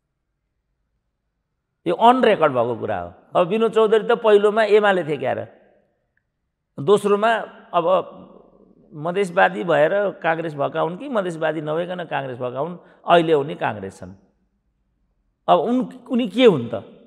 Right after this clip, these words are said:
हामीले देख्दा त उनी एउटा उद्यमी मात्रै हुन्। एउटा उद्यमीको रूपमा राष्ट्रिय सभामा बाइज्जत उनलाई लगिदिए।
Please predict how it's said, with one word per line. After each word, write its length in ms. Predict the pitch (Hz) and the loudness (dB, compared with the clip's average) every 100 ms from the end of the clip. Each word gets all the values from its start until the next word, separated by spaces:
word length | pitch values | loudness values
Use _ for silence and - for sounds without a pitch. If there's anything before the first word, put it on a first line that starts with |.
| _ _ _ _ _ _ _ - | _ _ _ _ _ _ _ -4
हामीले 340 | 143 214 233 | -2 2 2
देख्दा 180 | 233 226 | 0 -2
त 20 | |
उनी 200 | 220 226 | -4 -2
एउटा 140 | 226 220 | -2 -2
उद्यमी 400 | 208 165 208 214 | -2 -2 -2 -2
मात्रै 300 | 202 190 185 | -4 -4 -6
हुन्। 120 | 202 - - _ _ _ _ _ _ - | -8 -14 -20 _ _ _ _ _ _ 0
एउटा 300 | 196 208 202 - | 4 4 2 0
उद्यमीको 520 | 220 151 240 233 190 | -2 4 4 2 2
रूपमा 260 | 214 202 208 | 2 2 2
राष्ट्रिय 320 | 190 180 208 | 0 0 -4
सभामा 440 | 190 190 190 190 180 | -2 2 2 0 0
बाइज्जत 420 | 170 175 208 190 | 0 2 -2 -2
उनलाई 220 | 175 175 | -4 0
लगिदिए। 600 | 170 170 165 165 175 | 0 0 -2 -4 -6